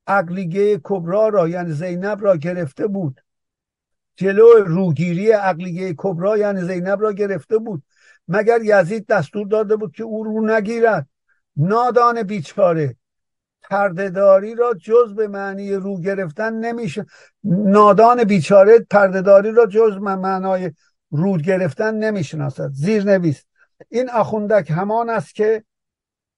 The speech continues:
با این بیمایگی و نادانی خود، نادانی خود را دشمن ما گردانیده. احتمالاً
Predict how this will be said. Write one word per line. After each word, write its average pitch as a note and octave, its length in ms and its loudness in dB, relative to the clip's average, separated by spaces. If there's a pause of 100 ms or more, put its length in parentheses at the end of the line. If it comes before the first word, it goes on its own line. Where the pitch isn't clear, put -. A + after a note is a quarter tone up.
(100)
با G#3 340 0
این B3 240 -8
بیمایگی F#3 800 -4
و F#3 140 0
نادانی F3+ 680 -2
خود، A3+ 540 0
نادانی F3+ 800 -6
خود A3+ 340 0
را A3 240 0
دشمن G3+ 500 -4
ما G#3 380 -2
گردانیده. C#3+ 840 -4 (800)
احتمالاً F#3+ 960 0